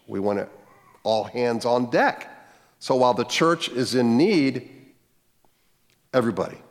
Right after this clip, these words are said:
pull their weight. Our mission,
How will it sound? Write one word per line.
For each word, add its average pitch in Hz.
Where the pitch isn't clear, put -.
pull 139
their 101
weight. 101
Our 90
mission, 98